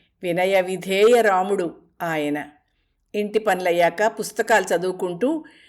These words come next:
గడి నుడి నింపేసుకుంటూ కాలం గడిపేస్తూ ఉంటుంది ఆవిడ. ఇంట్లో రెండు టీవీలు. నచ్చిన ప్రోగ్రాం వచ్చిన టైంలో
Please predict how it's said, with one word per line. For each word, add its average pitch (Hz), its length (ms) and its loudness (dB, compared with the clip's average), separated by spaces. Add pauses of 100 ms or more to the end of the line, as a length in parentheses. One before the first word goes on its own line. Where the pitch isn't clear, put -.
(140)
గడి 233 400 4
నుడి 240 400 4
నింపేసుకుంటూ 233 840 4
కాలం 208 380 2
గడిపేస్తూ 196 600 -2
ఉంటుంది 180 640 -6
ఆవిడ. 160 420 0 (400)
ఇంట్లో 185 440 0
రెండు 170 320 0
టీవీలు. 160 500 -2 (520)
నచ్చిన 220 560 2
ప్రోగ్రాం 180 680 -2
వచ్చిన 190 420 -2
టైంలో 165 600 -2